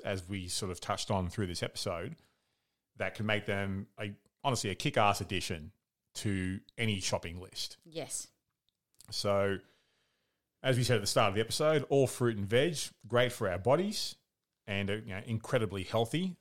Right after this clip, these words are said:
Speaker 1: for those of us that, you know, want to improve how we look, function and feel. And frozen also gets a tick of approval from me just for how it can help the bank balance.
Speaker 2: Mm.
Speaker 1: Very, very budget friendly.
Speaker 2: Yes.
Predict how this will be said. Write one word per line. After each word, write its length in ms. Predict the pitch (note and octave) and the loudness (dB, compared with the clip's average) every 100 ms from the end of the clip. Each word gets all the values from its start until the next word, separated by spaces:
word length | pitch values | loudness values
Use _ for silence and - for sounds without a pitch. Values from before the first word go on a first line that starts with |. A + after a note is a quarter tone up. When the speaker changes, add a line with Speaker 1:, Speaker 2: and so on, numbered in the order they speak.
| - - | -20 -4
Speaker 1:
for 60 | |
those 220 | G2+ G#2 G2 | 0 0 2
of 80 | |
us 220 | G2 F#2+ - | 2 2 -2
that, 100 | G2+ | -4
you 80 | |
know, 120 | F#2 G#2 | -4 -2
want 160 | G2+ | -2
to 60 | F#2+ | -2
improve 460 | A2+ G2 A2+ A2 G2+ | -4 -6 -2 -4 -2
how 120 | G#2 | -4
we 80 | G2 | -2
look, 240 | G#2 - | -4 -2
function 380 | - G#2 - F#2 | 0 0 -2 -6
and 80 | F2 | -4
feel. 320 | B2+ E3+ B3 _ _ _ _ _ _ _ _ _ _ _ | -4 -4 -6 _ _ _ _ _ _ _ _ _ _ _
And 460 | A2 G#2+ G#2+ G#2+ - | 0 2 2 0 -4
frozen 480 | - C3+ D#3+ D#3 B2+ | 2 4 4 2 0
also 520 | B2 A#2+ - A#2 G#2+ | 2 2 4 4 2
gets 480 | G2+ G#2 G#2 - - - | 2 -2 0 -2 -2 -2
a 200 | G#2 G2+ | -2 -2
tick 240 | - C3+ | -2 -2
of 80 | A#2+ | 0
approval 520 | G#2 - A#2 G2+ G#2 | -2 0 0 2 0
from 280 | F#2 G#2+ G2 | -2 0 0
me 200 | A2+ G#2 | 0 -2
just 360 | F#2 A2+ G#2+ - | 0 0 0 -2
for 120 | G#2 | 0
how 180 | A2 F#2+ | 2 0
it 60 | G#2 | 0
can 80 | |
help 160 | F2 A2 | -4 -4
the 40 | F2+ | -2
bank 220 | F#2 F#2 | -2 0
balance. 460 | F#2 E2 E2+ - - _ _ _ _ _ _ F#3+ | -2 -2 -4 -6 -8 _ _ _ _ _ _ -20
Speaker 2:
Mm. 200 | F3+ D#3 _ F#2 | -20 -20 _ -2
Speaker 1:
Very, 260 | A#2+ A#2+ A2 | 2 4 4
very 220 | A2 G#2 | 2 2
budget 380 | F#2+ G2 G2+ - | 2 0 0 -6
friendly. 440 | - F2 E2+ G2 _ _ _ _ _ _ | -6 -6 -10 -14 _ _ _ _ _ _
Speaker 2:
Yes. 380 | E3 D3 - | -12 -10 -12